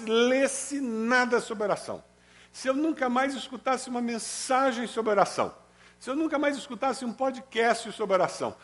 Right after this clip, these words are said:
se eu nunca mais visse um vídeo sobre oração, se eu nunca mais lesse um versículo sobre oração, eu tenho informação suficiente na minha cabeça pra, pra,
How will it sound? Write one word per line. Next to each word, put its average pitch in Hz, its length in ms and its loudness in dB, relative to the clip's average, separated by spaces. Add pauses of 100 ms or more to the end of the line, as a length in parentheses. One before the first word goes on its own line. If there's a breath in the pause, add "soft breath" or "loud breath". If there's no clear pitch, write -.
(180 loud breath)
se - 120 -10
eu 320 40 -2
nunca 320 220 0
mais 277 200 0
visse 240 240 -6
um 254 80 -4
vídeo 233 460 -4
sobre 226 220 -2
oração, 165 400 2 (240 loud breath)
se - 120 -12
eu 294 60 0
nunca 320 340 2
mais 254 320 2
lesse 269 280 -4
um 254 80 -4
versículo 262 680 0
sobre 226 220 2
oração, 175 440 4 (280 loud breath)
eu 262 160 2
tenho 285 480 -2 (640)
informação 285 720 4
suficiente 320 840 2
na 277 80 2
minha 302 220 6
cabeça 214 640 2
pra, 208 120 -4
pra, 226 260 -2